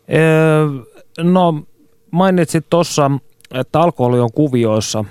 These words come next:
säännöllisesti näitä ilmoituksia tehdessä, mutta kuinka suuri osa on vaikkapa,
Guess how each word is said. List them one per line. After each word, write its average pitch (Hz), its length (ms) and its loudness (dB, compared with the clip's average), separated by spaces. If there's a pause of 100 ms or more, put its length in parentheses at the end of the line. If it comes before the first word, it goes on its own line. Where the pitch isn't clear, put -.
(140)
säännöllisesti 107 1000 -4 (240)
näitä 110 300 -4
ilmoituksia 101 640 -4
tehdessä, 101 680 -6 (460)
mutta - 160 -4
kuinka 165 260 0
suuri 147 280 0
osa 143 240 0
on 127 80 -2
vaikkapa, 123 600 -2